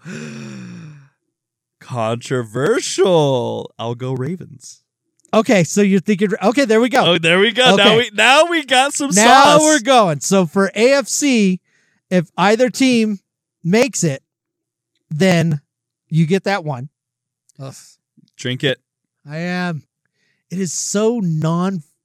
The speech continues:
Speaker 2: there's, like, s-, no flavor in this thing, and it's just as gross as something that is just overly hoppy and nasty.
Speaker 1: You went for who? Sorry? Uh, the
Speaker 2: Bills.
Speaker 1: Bills?
Speaker 2: The Bills. The Bears.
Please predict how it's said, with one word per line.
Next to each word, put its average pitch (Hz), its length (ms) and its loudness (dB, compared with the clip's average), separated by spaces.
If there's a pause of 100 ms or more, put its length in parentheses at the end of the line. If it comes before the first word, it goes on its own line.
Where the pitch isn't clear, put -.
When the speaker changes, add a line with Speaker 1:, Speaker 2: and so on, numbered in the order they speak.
(200)
Speaker 2:
there's, 180 220 -8
like, 165 140 -8
s-, - 280 -6
no 208 320 -2 (240)
flavor 180 460 0
in 170 260 -4
this 185 240 -6
thing, 208 300 -10
and 160 100 -6
it's 151 220 -6
just 170 400 -10
as 175 140 -10
gross 127 680 -6
as 135 160 -8
something 143 440 -10
that 131 120 -10
is 123 160 -14
just - 300 -14 (100)
overly 151 500 -6
hoppy 143 600 -8 (340)
and 139 200 -10
nasty. 127 480 -14 (560)
Speaker 1:
You 143 180 -4
went 170 140 -2
for 151 100 -6
who? 170 220 -2 (120)
Sorry? 190 320 -10
Uh, 110 520 -8 (160)
the 131 100 -8
Speaker 2:
Bills. 139 420 -4 (840)
Speaker 1:
Bills? 269 260 2
Speaker 2:
The 214 80 -20
Bills. 151 540 2 (1300)
The 359 260 2
Bears. 196 640 2